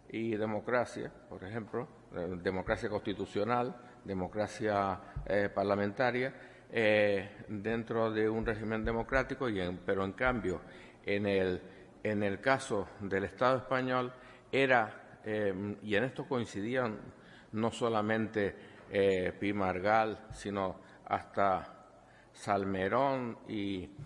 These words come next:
y, este, Castelar, eh, o sea, lo-, los más importantes teóricos del, del republicanismo,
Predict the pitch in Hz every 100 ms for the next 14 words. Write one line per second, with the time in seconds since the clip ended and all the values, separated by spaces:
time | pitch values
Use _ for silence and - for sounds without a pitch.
0 | - - - 107 104 104 98 98 92 -
1 | 101 95 87 85 82 78 76 - - -
2 | - - - - - - - - - 98
3 | 113 127 92 - - - - - 90 92
4 | 87 85 80 - - - - - - 120
5 | 110 104 104 131 143 151 135 123 - 127
6 | 117 120 107 - 110 110 107 104 107 104
7 | 101 95 90 - - - 113 113 101 98
8 | 95 101 92 104 98 101 135